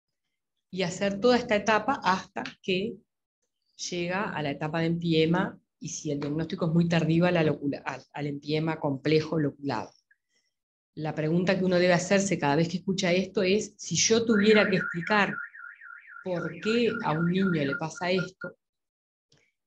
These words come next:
bueno, ahí no hay tantas respuestas. Van a ver que nosotros le vamos a dar muchas de los gérmenes, o sea, lo que uno puede estudiar, decir, bueno,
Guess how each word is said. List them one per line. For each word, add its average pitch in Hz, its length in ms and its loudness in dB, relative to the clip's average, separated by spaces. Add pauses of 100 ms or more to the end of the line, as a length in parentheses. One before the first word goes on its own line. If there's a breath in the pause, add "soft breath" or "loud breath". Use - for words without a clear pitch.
(360)
bueno, 156 420 -2
ahí 147 280 0
no 151 180 0
hay 139 120 0
tantas 127 400 -6
respuestas. 160 520 -4
Van 139 140 -2
a 135 40 -4
ver 151 140 -2
que 135 260 -6
nosotros 147 640 -2
le 160 40 2
vamos 156 220 2
a 156 60 0
dar 160 200 0
muchas 175 300 2
de 196 80 2
los 143 160 0
gérmenes, 151 600 -2
o - 40 -20
sea, 135 160 -18
lo 139 120 -16
que - 120 -20
uno 151 280 -10
puede 156 160 -8
estudiar, 151 580 -4
decir, 135 300 -14
bueno, 143 240 -8